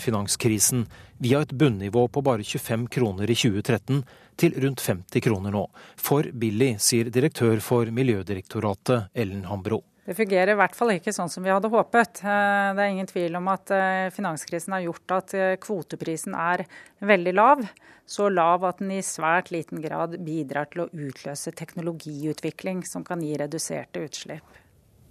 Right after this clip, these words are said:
Speaker 1: Klimakvotene har altså begrenset økonomisk effekt. E U forsøker nå å øke prisen på C O to-utslipp ved å redusere antall kvoter.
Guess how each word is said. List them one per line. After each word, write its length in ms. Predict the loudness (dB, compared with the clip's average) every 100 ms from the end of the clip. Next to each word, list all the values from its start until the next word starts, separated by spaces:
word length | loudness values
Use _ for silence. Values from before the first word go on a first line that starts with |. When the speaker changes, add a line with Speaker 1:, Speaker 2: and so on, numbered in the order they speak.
| 2
Speaker 1:
Klimakvotene 880 | 4 6 4 2 2 2 2 0 4
har 220 | 4 4
altså 360 | 2 0 0
begrenset 720 | 0 0 0 0 0 0 0
økonomisk 600 | -4 -2 -2 -4 -4 0 0
effekt. 420 | 0 -4 -8 -18 -18 -20 -8 2
E 240 | 2 2
U 180 | 0 -2
forsøker 640 | -2 0 2 2 2 2
nå 240 | 4 2 0
å 260 | 0 2
øke 380 | 2 0 0 -2
prisen 560 | 0 2 2 0 -4 -6
på 100 | -2
C 180 | 0 0
O 80 | -2
to-utslipp 720 | -4 -4 -2 -2 -2 -4 -14 -10
ved 140 | 0 2
å 100 | 2 0
redusere 560 | 2 2 2 -2 -10
antall 380 | -12 -12 -8 -6
kvoter. 420 | -6 -6 -6 -6